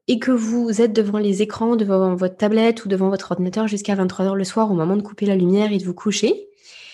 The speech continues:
Si vous arrêtez le somnifère, en fait, vous allez vous retrouver avec une manque, un manque de production de mélatonine et avec une impossibilité à vous endormir, pas en lien avec le somnifère, mais en lien avec votre hygiène de sommeil.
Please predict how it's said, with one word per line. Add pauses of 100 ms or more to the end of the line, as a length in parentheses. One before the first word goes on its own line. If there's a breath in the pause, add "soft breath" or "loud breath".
Si
vous
arrêtez
le
somnifère, (440)
en
fait,
vous
allez
vous
retrouver
avec (400 loud breath)
une
manque,
un
manque
de
production
de
mélatonine
et
avec
une
impossibilité
à
vous
endormir, (400 loud breath)
pas
en
lien
avec
le
somnifère,
mais
en
lien
avec
votre
hygiène
de
sommeil.